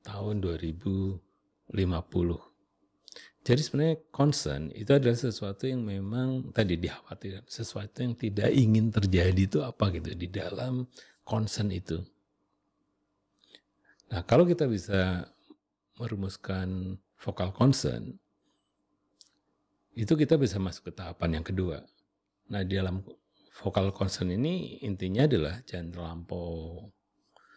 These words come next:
bertele-tele ya, karena kalau waktunya hanya dua atau tiga hari workshop skenario planning, maka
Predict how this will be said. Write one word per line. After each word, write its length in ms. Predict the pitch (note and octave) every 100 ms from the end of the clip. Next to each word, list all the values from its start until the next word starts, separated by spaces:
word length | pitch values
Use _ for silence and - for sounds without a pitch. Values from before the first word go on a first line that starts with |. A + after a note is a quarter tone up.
| _ _ -
bertele-tele 840 | G2 G2+ G#2 F#2+ F#2 G#2+ A2+ E2
ya, 40 | D#2+
karena 480 | - F#2+ A2 A2 - _ _ _ _
kalau 400 | - G#2 F#2+ F#2+
waktunya 480 | F#2+ - - F#2+ F#2 F#2
hanya 720 | F#2 F2+ F2 F2 F2 F2+ G2+ _ _ _ _ _ _ _ _ _ _ -
dua 560 | - - A2 F#2+ F#2+
atau 160 | F#2+ F2
tiga 320 | F#2 F2 F2+ F2+ F#2
hari 640 | F2+ F2+ F#2 F2 F2 D#2+ _ - G2
workshop 480 | E2+ - - F#2+
skenario 320 | - G2 F#2 F2+
planning, 480 | C3 C#3 F#2+ E2
maka 480 | D#2+ D#2+ - A#2+ B2+